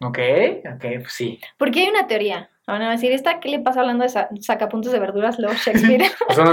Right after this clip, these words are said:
Speaker 1: Y una
Speaker 3: así como
Speaker 1: teoría.
Speaker 3: conspiracional.
Speaker 2: Es que han escuchado, no, han escuchado que no todas las obras de Shakespeare son de Shakespeare y que era un prestanombres.
Speaker 1: Ajá, yo sí había escuchado ese rumorcín.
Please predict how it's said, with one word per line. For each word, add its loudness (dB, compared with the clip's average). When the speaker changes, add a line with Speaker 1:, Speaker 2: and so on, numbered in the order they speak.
Speaker 1:
Y 8
una 10
Speaker 3:
así 0
como 6
Speaker 1:
teoría. 6
Speaker 3:
conspiracional. 2
Speaker 2:
Es 4
que 6
han 4
escuchado, 2
no, 4
han 0
escuchado 2
que 2
no 2
todas 4
las 2
obras 2
de -10
Shakespeare -2
son -2
de -4
Shakespeare -6
y -6
que -4
era 2
un 0
prestanombres. -6
Speaker 1:
Ajá, -6
yo -8
sí -4
había 0
escuchado -4
ese -6
rumorcín. -10